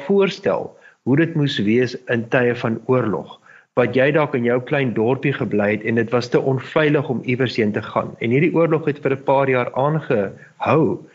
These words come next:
en jy moes net seker maak jy bly veilig. As jy soldate het sien aankom, het jy nie geweet of hulle die goeie ouens of die slegte ouens is nie. Jy moes nog seker maak jy kon dalk jou lande bewerk of kos inkry,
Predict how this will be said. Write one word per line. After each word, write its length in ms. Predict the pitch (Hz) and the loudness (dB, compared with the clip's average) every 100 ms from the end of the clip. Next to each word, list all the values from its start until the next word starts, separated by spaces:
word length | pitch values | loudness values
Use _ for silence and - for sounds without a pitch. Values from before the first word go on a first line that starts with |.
| - - | -20 -4
en 160 | 139 139 | 0 2
jy 160 | 127 139 | 2 2
moes 280 | 139 131 | 0 0
net 180 | 147 143 | -2 -2
seker 300 | - 139 135 | 0 2 2
maak 340 | 123 120 117 110 | 2 0 0 0
jy 160 | 107 | 0
bly 260 | 107 110 110 | 2 0 0
veilig. 540 | - - 127 101 - | -2 0 2 0 -2
As 120 | 95 | -4
jy 80 | 120 | -2
soldate 640 | 110 117 98 120 135 143 | -2 -2 2 2 2 2
het 140 | 131 - | -2 -2
sien 180 | 127 117 | -4 0
aankom, 460 | 120 123 135 127 - - - - | -2 0 0 -2 -4 -18 -10 -2
het 160 | 113 | 0
jy 80 | 143 | 2
nie 80 | 143 | 2
geweet 380 | 139 120 120 131 | 2 0 0 -2
of 80 | |
hulle 120 | 127 117 | 0 0
die 120 | 110 | -2
goeie 320 | - 135 131 | 2 2 4
ouens 260 | 113 117 117 | 0 -2 -4
of 80 | |
die 80 | 113 | -4
slegte 460 | 104 131 120 117 107 | -2 0 0 0 -2
ouens 280 | 90 90 92 | -2 -4 -8
is 220 | 90 - | -10 -8
nie. 160 | 85 - - - _ | -10 -12 -18 -20 _
Jy 140 | 117 | 2
moes 160 | 135 135 | 4 2
nog 120 | 135 | -2
seker 320 | - 160 160 | 0 0 2
maak 260 | 135 127 120 | 2 0 2
jy 100 | 120 | -2
kon 320 | 113 120 113 113 - _ | 0 0 -2 -6 -18 _
dalk 220 | 120 117 | 0 2
jou 120 | 135 110 | 2 2
lande 360 | 113 131 139 | 2 2 2
bewerk 520 | 123 113 113 110 110 | 0 0 0 0 -2
of 220 | 110 - - | -6 -6 0
kos 260 | 160 147 | 0 2
inkry, 520 | 104 104 104 104 104 | 0 0 0 0 0